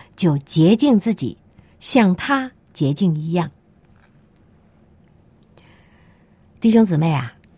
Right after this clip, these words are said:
我称呼你弟兄姊妹，你就是已经得救的人，是神的儿女，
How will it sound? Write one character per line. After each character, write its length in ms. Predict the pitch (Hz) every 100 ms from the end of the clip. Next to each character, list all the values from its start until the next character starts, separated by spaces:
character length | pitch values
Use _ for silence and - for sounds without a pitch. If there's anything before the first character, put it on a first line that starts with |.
| _ _ _ _ _ _ _ _ _ _ _ -
我 120 | 214
称 200 | 285 302
呼 120 | 294
你 120 | 208
弟 160 | 170 220
兄 140 | 233
姊 140 | 196 160
妹， 120 | 170
你 160 | 156
就 160 | 151 208
是 140 | 196
已 160 | 190 156
经 320 | 139 170 180
得 180 | 175 147
救 200 | 180 202
的 80 | 156
人， 180 | 139 151
是 480 | - 170 151 147
神 240 | 139 - 160
的 60 |
儿 180 | 180 160
女， 180 | 160 143